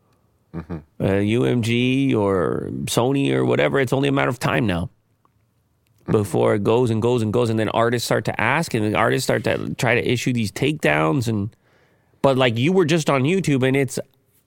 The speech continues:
Speaker 2: a billion of these things.
Speaker 1: Yeah, it's so prevalent.
Speaker 2: There is currently no system in place for taking this stuff down.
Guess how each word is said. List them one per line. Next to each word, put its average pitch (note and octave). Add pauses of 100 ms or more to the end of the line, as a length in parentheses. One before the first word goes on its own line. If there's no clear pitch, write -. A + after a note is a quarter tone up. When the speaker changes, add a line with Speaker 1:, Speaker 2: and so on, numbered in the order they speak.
Speaker 2:
a C#3+
billion F#3
of A#2+
these F#2+
things. - (240)
Speaker 1:
Yeah, D2
it's C#2
so F#2
prevalent. D2+
Speaker 2:
There C3+
is C#3+
currently B2
no A2+ (800)
system C3
in F#2
place F2+
for G2
taking G2+
this F#2+
stuff G2
down. C3